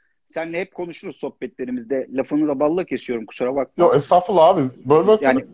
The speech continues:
Speaker 1: ha, şey, Clubhouse'tan alıştım. Moderatör tarzı
Speaker 2: Ha.
Speaker 1: hareketler yapmaya çalışıyorum. <laughs> Şimdi, e, al-, e, algoritmanın,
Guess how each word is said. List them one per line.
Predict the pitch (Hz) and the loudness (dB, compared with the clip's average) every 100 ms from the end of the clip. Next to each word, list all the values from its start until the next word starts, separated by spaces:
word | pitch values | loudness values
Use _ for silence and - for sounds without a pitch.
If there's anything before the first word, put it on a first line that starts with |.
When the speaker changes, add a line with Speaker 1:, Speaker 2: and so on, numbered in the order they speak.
| - _ _ _ | -20 _ _ _
Speaker 1:
ha, | 135 160 127 104 | 0 0 0 0
şey, | 156 135 - | -2 -2 0
Clubhouse'tan | 156 185 160 147 - 170 | 0 2 2 0 -4 -6
alıştım. | 165 151 - 131 | -6 -8 -6 -4
Moderatör | 120 131 135 123 147 | -2 -2 -4 -4 -8
tarzı | - 127 123 135 - | -4 -4 -4 -8 -4
Speaker 2:
Ha. | 190 190 | 2 4
Speaker 1:
hareketler | 208 127 147 208 | 2 -2 -8 -8
yapmaya | 240 - 110 | -10 -12 -12
çalışıyorum. | 104 101 98 - 127 _ - _ - - | -12 -18 -16 -14 -16 _ -20 _ -16 -4
<laughs> | 202 180 220 226 - | -4 -4 -8 -12 -4
Şimdi, | - 175 170 190 _ _ - | -2 0 -2 -4 _ _ -10
e, | 127 - | -10 0
al-, | 135 143 - | 0 0 -2
e, | 127 123 107 _ _ - | 2 2 -2 _ _ -6
algoritmanın, | 123 135 170 233 220 202 240 | -4 0 0 -2 -4 -8 -10